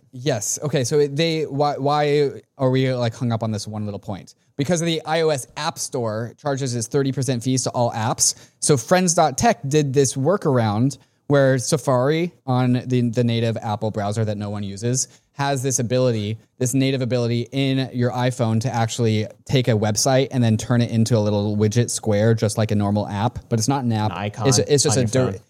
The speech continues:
Speaker 1: an icon, right? It's just a direct to a specific website. And so using that,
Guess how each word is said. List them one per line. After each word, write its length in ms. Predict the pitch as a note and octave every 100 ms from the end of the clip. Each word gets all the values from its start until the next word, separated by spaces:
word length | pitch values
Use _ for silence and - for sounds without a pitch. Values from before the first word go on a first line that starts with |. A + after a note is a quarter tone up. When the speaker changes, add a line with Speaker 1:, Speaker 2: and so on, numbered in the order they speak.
| _
Speaker 1:
an 100 | C3+
icon, 340 | C3 G#2+ G2+ F2+
right? 220 | G#2+ A2+
It's 80 | B2+
just 140 | C3+
a 60 | B2
direct 500 | A#2 A#2 A2+ - - _ _ _
to 320 | - C3+ B2
a 100 | A#2+
specific 400 | A2 A#2 A2 G#2
website. 480 | F#2+ G#2 - F2 F2 - _ _
And 100 | C3 B2
so 100 | A#2
using 680 | A2+ A2+ E3+ D3+ B2+ G#2
that, 540 | A2 B2+ F#2 - -